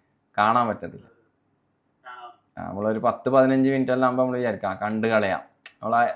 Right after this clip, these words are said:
Speaker 1: നമ്മളറിയാണ്ട് പോയിട്ട് കാണും. പക്ഷെ നമ്മള് രണ്ട് മണിക്കൂറെല്ലാം പറയുമ്പോൾ നമ്മള് കാണാൻ മടി കാണിക്കും.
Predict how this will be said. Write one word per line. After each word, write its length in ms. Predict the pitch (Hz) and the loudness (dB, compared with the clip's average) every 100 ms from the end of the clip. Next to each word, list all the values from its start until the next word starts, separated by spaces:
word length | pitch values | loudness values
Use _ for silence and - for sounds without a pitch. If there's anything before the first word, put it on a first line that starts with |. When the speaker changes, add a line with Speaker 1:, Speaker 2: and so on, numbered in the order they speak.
| - | -6
Speaker 1:
നമ്മളറിയാണ്ട് 640 | 120 135 131 127 131 131 | -2 4 6 6 4 2
പോയിട്ട് 240 | 127 127 123 | -2 -4 -4
കാണും. 340 | 120 110 92 87 | -2 -2 -2 -10
പക്ഷെ 180 | 98 107 | -12 -10
നമ്മള് 260 | 107 110 | -6 -2
രണ്ട് 220 | 117 117 127 | -2 0 -2
മണിക്കൂറെല്ലാം 600 | 127 - 127 131 131 131 | -2 -2 0 2 2 2
പറയുമ്പോൾ 240 | 127 127 123 | 0 0 -6
നമ്മള് 200 | 123 123 120 | -6 -6 -4
കാണാൻ 200 | 113 113 117 | -2 -2 -4
മടി 220 | 113 110 | -4 -6
കാണിക്കും. 320 | 98 87 _ | -8 -12 _